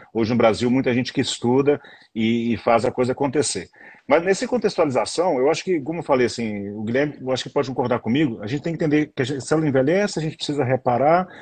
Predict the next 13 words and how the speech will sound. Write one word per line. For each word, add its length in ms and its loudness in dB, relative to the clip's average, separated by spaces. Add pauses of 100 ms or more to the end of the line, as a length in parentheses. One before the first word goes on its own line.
(240)
e 220 2
que, 560 -2
é, 560 2
é, 60 2
a 100 -2
gente 220 0
tem 180 0
que, 300 4 (280)
é, 400 4
envelhecer, 800 2
reparar 800 0
e 140 -2
regenerar. 440 -4